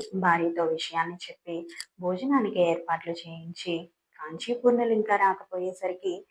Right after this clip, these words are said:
వారిని తీసుకువద్దామని బయలుదేరుతారు. ఈలోపు వేరే మార్గం గుండా కాంచీపూర్ణులు రామానుజుల ఇంటికి చేరుకొని వారి భార్యతో రామానుజులు సాపాటుకు పిలిచారని చెప్పగా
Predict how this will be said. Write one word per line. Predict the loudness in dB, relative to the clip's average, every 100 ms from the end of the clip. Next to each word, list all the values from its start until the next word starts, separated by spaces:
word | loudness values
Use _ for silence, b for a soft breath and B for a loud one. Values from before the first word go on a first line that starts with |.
| B B _
వారిని | 4 6 6 2
తీసుకువద్దామని | 0 -4 -2 -2 0 0 0 -2
బయలుదేరుతారు. | 0 0 0 2 2 2 -4 -4 -12 b _ _
ఈలోపు | -8 -4 -4 2 2 2 -2 -6
వేరే | -4 -2 2
మార్గం | 2 2 0 -4
గుండా | -4 -4 2 2 2 -6
కాంచీపూర్ణులు | -12 -12 -12 -12 -8 -8 -8 -6 -6 -6 _ -8
రామానుజుల | -6 -2 -2 -2 -4 -4
ఇంటికి | -6 -8 -8 -8
చేరుకొని | -4 -4 -4 -10 -10 -12 B B B -8
వారి | -6 -4
భార్యతో | -2 -2 -2 0 0 0 -8 -8
రామానుజులు | -6 -4 -6 -6 -8 -8
సాపాటుకు | -4 -2 2 0 -2
పిలిచారని | -4 -4 -4 -2 -4 -4
చెప్పగా | -10 -12 -12 -4